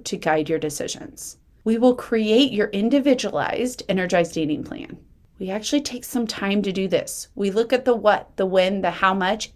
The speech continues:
and why you eat to create a plan that works for you for the long term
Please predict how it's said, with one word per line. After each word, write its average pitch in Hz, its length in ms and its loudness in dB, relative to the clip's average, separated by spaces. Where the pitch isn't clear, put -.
and 277 340 10
why 170 340 2
you - 280 -10
eat 254 460 -8
to 214 140 -2
create 208 400 2
a 302 60 6
plan 202 580 0
that 185 180 0
works 175 260 -2
for - 160 -4
you 165 240 0
for 165 160 -2
the 160 100 -2
long 151 360 -4
term - 320 -14